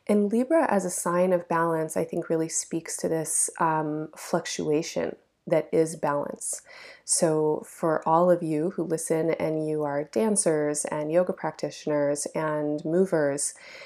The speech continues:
you know so well the experience in your body that balance is a fluid state. It's a constantly shifting story. It's not, um, stasis. It's not one thing.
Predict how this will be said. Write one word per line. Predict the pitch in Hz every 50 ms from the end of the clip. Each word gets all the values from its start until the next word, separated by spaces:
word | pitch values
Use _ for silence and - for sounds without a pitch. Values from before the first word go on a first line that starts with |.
| - - - -
you | - 165 170 180 190 196
know | 196 185 180 180 175 175
so | 180 175 - - 170 160 156 151
well | 147 160 151 160 175 165 156 151 151 151
the | 156 156
experience | 151 156 - - - - 160 156 156 156 - - -
in | - 165
your | 156 156 147
body | 147 - 147 156 160 160 151 156
that | - 151 147 - -
balance | 147 147 151 160 165 160 156 156 -
is | 156 -
a | 151 147
fluid | - - - - 180 175 170 170 160 165
state. | - - - - 165 147 135 - -
It's | - - -
a | 165 - -
constantly | - - - - - 220 220 220 214 202 - - - - - 151 147
shifting | - - - - - 185 180 - - - 151 147 147 147
story. | - - - - 151 143 139 135 139 147 - -
It's | 165 165 - -
not, | 165 160 160 165 165 170 170 165 165 165 - - _ - - - - - - - - - _ -
um, | - 175 165 151 151 151 151 156 156 - - -
stasis. | - - - 180 170 165 - - - - - -
It's | - - - -
not | 165 160 156 156 160 156 151 - -
one | 151 147 156 156 156 151 151 151 151
thing. | - - 160 147 139 55 55